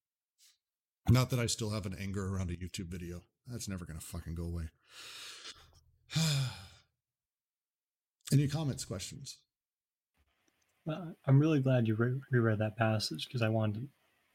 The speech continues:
Speaker 2: just say on top of what you said, right? It's also to understand that fascism, in this sense, has a process of production, right?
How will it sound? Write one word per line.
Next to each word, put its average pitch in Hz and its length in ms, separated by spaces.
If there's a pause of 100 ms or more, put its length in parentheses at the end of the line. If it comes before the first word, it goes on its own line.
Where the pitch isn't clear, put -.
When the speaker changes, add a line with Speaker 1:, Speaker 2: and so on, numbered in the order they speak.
(100)
Speaker 2:
just 117 180
say 117 80
on 104 180
top 123 280
of 110 100
what 113 200
you 143 100
said, 110 280
right? 101 220 (380)
It's 131 140
also 139 280
to 135 60
understand 113 500
that - 160
fascism, 113 600
in 104 100
this 104 160
sense, 101 360 (1200)
has 127 200
a 120 40
process 110 600
of 127 160
production, 110 600
right? 98 260